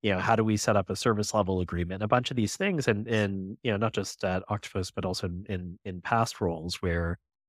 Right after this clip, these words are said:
like, I remember doing my very first kind of thing around S L As, like, a couple of roles back. There, I've never done that before. Let's figure it out, you know?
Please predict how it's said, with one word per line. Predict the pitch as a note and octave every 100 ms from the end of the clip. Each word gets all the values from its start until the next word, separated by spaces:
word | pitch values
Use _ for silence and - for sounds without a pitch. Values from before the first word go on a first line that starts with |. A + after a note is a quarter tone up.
| _
like, | -
I | A#2
remember | A2+ A2+ G#2+
doing | G#2+ G#2
my | F#2+
very | F#2+ F#2+ F#2+
first | - G2 F#2 -
kind | - F#2+
of |
thing | G2+
around | F#2+ F2+
S | F2 -
L | F2+ E2+
As, | G2 F2+ E2 E2
like, | E2+
a |
couple | E2 - F2
of | E2
roles | F2+ F#2
back. | - - - _ _ _ _ _ _ _ _ _
There, | A#2 A2+ - _ _ _ _
I've | G#2+ - _ _
never | B2+ -
done | - C#3+
that | C3+ -
before. | - E3 D#3 - _ -
Let's | -
figure | C3+ C#3
it | C3+
out, | F3 - _ _
you | B2+ A#2
know? | G2+